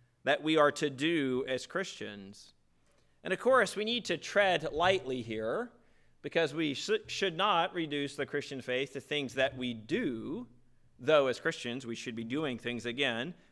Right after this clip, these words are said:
faith has consequences, it results in actions, but mostly because as twenty-first century people, most of us, if not all of us,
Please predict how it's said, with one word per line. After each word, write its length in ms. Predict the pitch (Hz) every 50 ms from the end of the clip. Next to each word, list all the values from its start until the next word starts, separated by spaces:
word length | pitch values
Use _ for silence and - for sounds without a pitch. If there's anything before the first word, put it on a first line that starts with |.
| _ _
faith 360 | - 143 143 143 135 127 -
has 220 | - 127 123 117 -
consequences, 800 | - 135 143 147 147 - 143 123 - 123 120 117 110 131 113 120
it 100 | 135 -
results 440 | 131 123 110 131 131 127 117 - 123
in 100 | 117 117
actions, 560 | 127 156 190 - - - 127 120 117 113 120
but 260 | 151 165 165 143 - - - - - _ _
mostly 400 | - 170 208 294 349 - - 247
because 720 | 233 190 180 - - 147 139 135 131 139 147 151 147 -
as 480 | - - 156 151 147 147 139 135 135 -
twenty-first 580 | - - 185 190 202 185 - 175 165 156 127 -
century 360 | 160 160 147 - 147 139 123
people, 800 | - - 220 277 254 - - 123 117 117 113 117 120 151 185 - _ _ _ _ _ _ _ _ _ _ _ _ -
most 400 | 117 143 196 277 311 - - -
of 100 | 170 131
us, 300 | 120 120 123 160 175 -
if 100 | 147 -
not 180 | 156 147 143 139
all 220 | 147 165 170 156
of 80 | 131 117
us, 400 | 120 120 127 170 - - -